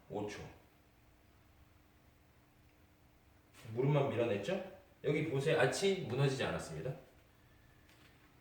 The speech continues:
바닥 눌리지 않고 떨어지지 않게끔 붙인 상태에서. 자, 발 잡고 몸을 최대한 저쪽으로 돌리면서 얘는 벌리고 몸은 반대쪽.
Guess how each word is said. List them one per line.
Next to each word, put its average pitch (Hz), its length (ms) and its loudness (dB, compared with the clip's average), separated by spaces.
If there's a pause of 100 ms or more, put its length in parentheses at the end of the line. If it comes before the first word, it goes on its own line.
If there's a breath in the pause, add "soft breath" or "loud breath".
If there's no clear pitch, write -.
바닥 151 340 8
눌리지 175 300 4
않고 - 280 2
떨어지지 208 400 8
않게끔 - 520 -2 (420)
붙인 139 320 -2
상태에서. - 480 -6 (2000)
자, 92 200 -2
발 120 180 4
잡고 190 920 8 (720 soft breath)
몸을 143 220 4
최대한 214 360 8
저쪽으로 151 360 6
돌리면서 151 1160 8 (380 soft breath)
얘는 156 320 6
벌리고 156 440 10
몸은 147 320 4
반대쪽. 104 640 -2